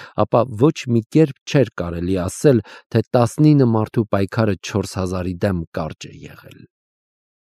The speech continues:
Վերջապես Մարկիզը հիշեց, որ իր գնալու ժամանակն է։ Հալմալոն արդեն հեռու էր և այլևս հապաղելու կարիք չկար։ Նա ժամացույցը գրպանը գցեց, բայց ոչ այն գրպանը, որի մեջ էր առաջ,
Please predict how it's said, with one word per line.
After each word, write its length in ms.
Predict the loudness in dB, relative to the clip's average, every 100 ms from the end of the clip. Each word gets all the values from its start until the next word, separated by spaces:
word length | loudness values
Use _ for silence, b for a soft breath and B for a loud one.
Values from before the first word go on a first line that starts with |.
| _ _ _ _
Վերջապես 560 | 2 4 2 2 0 2
Մարկիզը 580 | 2 2 0 0 0 0
հիշեց, 400 | -2 2 2 4
որ 220 | 2 4
իր 160 | 2 2
գնալու 460 | -2 0 0 0
ժամանակն 760 | 0 -4 -4 -6 -10 -14 -20 -20
է։ 60 | _ _ _ _ _ _
Հալմալոն 560 | 2 4 6 6 6 4
արդեն 360 | 2 0 0 2
հեռու 260 | 2 2
էր 160 | 2 0
և 160 | -4 -2
այլևս 460 | 2 4 4 0 -2
հապաղելու 580 | -2 0 0 2 0
կարիք 420 | 0 -2 -2 -4 -10
չկար։ 380 | -12 -12 -14 _ _ _ _ _ _ _ _
Նա 120 | 0 2
ժամացույցը 720 | 2 0 -2 -2 -2 -2 -2
գրպանը 500 | -2 -4 -4 -10 -12
գցեց, 400 | -14 -16 -18 -18 -20 B B
բայց 240 | 0 0 0 -6
ոչ 240 | 4 4 4
այն 220 | -4 -6 -4
գրպանը, 500 | -8 -6 -6 -4 -6
որի 220 | -8 -6
մեջ 240 | -8 -8
էր 160 | -12 -12
առաջ, 320 | -14 -16 -18